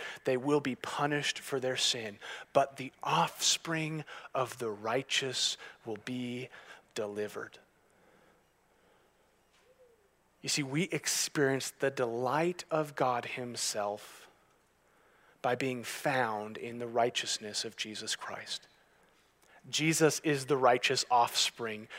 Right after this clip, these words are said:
who came, who fully obeyed God's laws. Not David, not Solomon, not Moses, not Abraham. Jesus was the full perfection of God himself in the flesh.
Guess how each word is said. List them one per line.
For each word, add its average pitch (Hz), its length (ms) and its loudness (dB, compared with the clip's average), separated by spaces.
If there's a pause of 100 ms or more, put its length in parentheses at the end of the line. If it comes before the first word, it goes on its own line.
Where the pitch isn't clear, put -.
(100)
who - 140 0
came, 131 440 -2
who 139 180 -6
fully 139 580 0
obeyed 117 560 -2
God's 110 420 -2
laws. 104 300 0
Not 135 300 4
David, 131 500 2
not 143 300 6
Solomon, 131 720 4 (360)
not 143 280 8
Moses, 139 500 4
not 135 320 4
Abraham. 131 500 0 (360)
Jesus 151 720 2
was 135 160 0
the 135 140 0
full 147 360 2
perfection - 960 -2
of 123 220 -6
God 131 380 4
himself 120 800 -4 (400)
in 127 240 -2
the 117 60 -2
flesh. - 600 -2